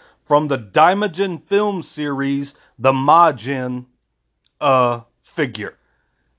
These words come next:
Like, I'm very, very, uh, uh, if you haven't listened to the Daimajin episode, there's a difference between the Majin and the Bujin, and Majin is the one that, like, after he's fully awake and his face, like, looks all mean and,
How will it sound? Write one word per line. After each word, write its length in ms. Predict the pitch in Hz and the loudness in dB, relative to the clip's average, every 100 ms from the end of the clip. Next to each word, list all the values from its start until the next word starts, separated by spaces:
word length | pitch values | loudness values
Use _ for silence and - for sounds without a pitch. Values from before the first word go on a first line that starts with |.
| - | -4
Like, 280 | 120 120 147 | 0 0 0
I'm 220 | 135 123 | -4 -4
very, 640 | 113 156 170 170 165 156 | 0 2 4 2 0 -4
very, 400 | - 127 165 165 | -10 -4 -2 0
uh, 340 | 143 139 135 139 | -2 -2 -4 -6
uh, 160 | 143 - - - | -8 -12 -20 -8
if 200 | 147 - | -8 -4
you 140 | 135 | 0
haven't 260 | 131 151 127 | 0 0 -4
listened 380 | 143 143 151 131 | -8 -6 -10 -6
to 120 | 151 | -6
the 140 | 131 | -6
Daimajin 580 | 117 135 143 131 123 127 | 0 0 0 -8 -10 -10
episode, 480 | 135 - 160 156 156 _ _ _ | -12 -10 -6 -6 -6 _ _ _
there's 220 | 131 123 | -8 -8
a 40 | 113 | -6
difference 400 | 117 143 143 - | -2 -2 -4 -10
between 360 | 143 135 139 | -12 -10 -8
the 80 | 123 | -6
Majin 680 | 117 127 139 127 139 135 139 | -2 0 0 -2 -8 -8 -8
and 220 | 135 123 113 | -8 -8 -8
the 80 | |
Bujin, 720 | 92 98 160 143 104 117 110 110 _ _ _ | -10 -8 -8 -8 -8 -8 -8 -10 _ _ _
and 280 | - 117 113 | -6 -4 0
Majin 600 | 131 156 147 143 135 123 | 4 4 4 -2 -2 -4
is 280 | 123 127 101 | -6 -8 -8
the 80 | 123 | -4
one 260 | 131 127 | -2 -2
that, 160 | 131 131 | -4 -4
like, 260 | 123 110 _ _ _ _ _ _ _ | -4 -4 _ _ _ _ _ _ _
after 280 | 139 143 151 | -4 0 0
he's 200 | 139 123 | -2 -4
fully 320 | - 160 156 | -6 -4 0
awake 420 | 143 123 143 143 139 | 0 0 -2 -2 -4
and 140 | 117 | -6
his 100 | 107 | -8
face, 440 | - 147 135 - | -8 -6 -6 -10
like, 240 | 139 131 120 | -6 -6 -4
looks 240 | 131 - | -8 -4
all 200 | 151 123 | -2 -2
mean 640 | 107 139 151 147 139 135 | -2 -2 0 2 0 0
and, 240 | 127 104 | -2 -6